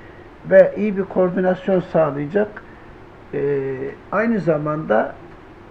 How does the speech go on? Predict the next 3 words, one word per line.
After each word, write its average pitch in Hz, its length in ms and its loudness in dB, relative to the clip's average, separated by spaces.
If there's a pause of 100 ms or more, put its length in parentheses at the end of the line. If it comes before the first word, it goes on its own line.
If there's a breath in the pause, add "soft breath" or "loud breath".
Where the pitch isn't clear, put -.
(100)
Türkiye'yi 202 800 0
normalleştirecek 190 1000 0 (200)
bir 208 140 0